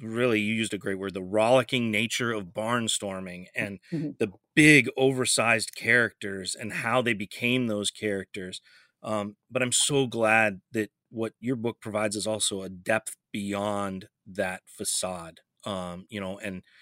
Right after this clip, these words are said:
Speaker 1: and does an unflinching look at sort of the, of the setup and why the barnstorming happened. And while it was fun and entertaining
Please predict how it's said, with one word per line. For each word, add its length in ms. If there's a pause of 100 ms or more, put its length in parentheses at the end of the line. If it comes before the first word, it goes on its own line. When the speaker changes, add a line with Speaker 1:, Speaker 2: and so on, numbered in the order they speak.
(200)
Speaker 1:
and 260
does 520
an 180
unflinching 640
look 200 (100)
at 360 (260)
sort 320
of 140
the, 220 (380)
of 180
the 80
setup 520
and 280
why 440 (240)
the 120
barnstorming 800
happened. 580 (100)
And 260
while 560
it 260
was 480 (440)
fun 800
and 200
entertaining 880